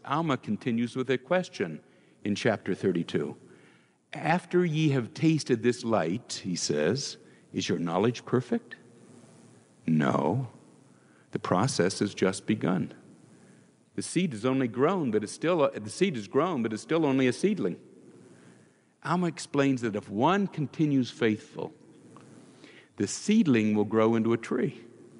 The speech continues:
What tree? The tree of life.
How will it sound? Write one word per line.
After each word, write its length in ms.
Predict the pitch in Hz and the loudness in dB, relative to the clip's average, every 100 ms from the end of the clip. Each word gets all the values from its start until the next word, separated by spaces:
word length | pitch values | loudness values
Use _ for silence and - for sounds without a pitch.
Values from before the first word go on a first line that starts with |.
| - - - - - _ _ _ _ | -20 -20 -20 -20 -20 _ _ _ _
What 240 | 170 185 - | 0 0 0
tree? 380 | - 92 73 - - - - - - - - - - - - - - - - _ - | 0 2 0 -8 -18 -20 -20 -20 -20 -20 -18 -20 -18 -20 -20 -20 -20 -20 -20 _ -6
The 80 | - | -4
tree 260 | - 95 | 2 4
of 140 | 90 90 | 6 6
life. 500 | 120 156 123 - | 4 2 -2 -8